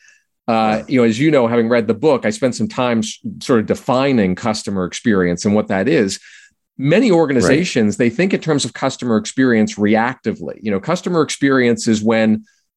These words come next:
Speaker 1: the customer engages us in some way. They call us, they email us,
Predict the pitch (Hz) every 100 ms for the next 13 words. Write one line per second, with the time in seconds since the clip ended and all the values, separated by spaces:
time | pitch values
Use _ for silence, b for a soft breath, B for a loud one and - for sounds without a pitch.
0 | _ 117 - - 190 - 170 156 151 127
1 | 120 110 113 101 104 98 87 - 87 -
2 | 85 78 60 - _ b b b _ -
3 | 120 - 151 135 98 57 - - - -
4 | _ 131 139 143 135 107 87 76 - -